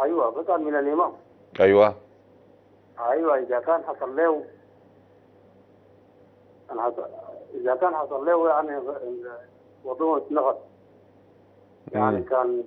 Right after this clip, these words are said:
Speaker 1: أيوة. أنا صلاة ما تمت مثلًا في الركعة الثانية راكع. أو
Speaker 2: أيوة.
Speaker 1: من الركوع. أيوة.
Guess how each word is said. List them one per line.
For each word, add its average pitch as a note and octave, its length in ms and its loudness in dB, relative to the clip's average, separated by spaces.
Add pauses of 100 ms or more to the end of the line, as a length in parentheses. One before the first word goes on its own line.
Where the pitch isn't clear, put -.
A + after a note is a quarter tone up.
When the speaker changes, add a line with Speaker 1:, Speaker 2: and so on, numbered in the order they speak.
(340)
Speaker 1:
أيوة. C3 440 0 (1300)
أنا A#2 220 -4
صلاة F3 180 2
ما G3+ 100 0
تمت F#3 300 -6
مثلًا C3+ 300 -10
في C3 120 -12
الركعة D3+ 280 -4
الثانية D3 460 -2
راكع. C#3 440 -2 (720)
أو C3 80 0
Speaker 2:
أيوة. G2+ 380 10
Speaker 1:
من A2+ 100 -8
الركوع. G#2+ 360 -12 (540)
أيوة. B2 420 0